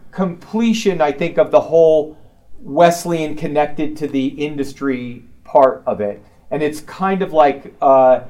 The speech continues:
all the years of all these people piling up at Wesleyan,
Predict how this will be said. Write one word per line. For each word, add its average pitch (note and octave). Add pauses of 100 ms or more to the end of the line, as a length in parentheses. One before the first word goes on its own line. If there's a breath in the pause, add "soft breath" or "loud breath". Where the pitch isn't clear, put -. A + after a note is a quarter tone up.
(520)
all F#3+
the E3+
years D#3
of C#3
all C#3+
these D3
people E3+
piling D3
up C3
at -
Wesleyan, B2+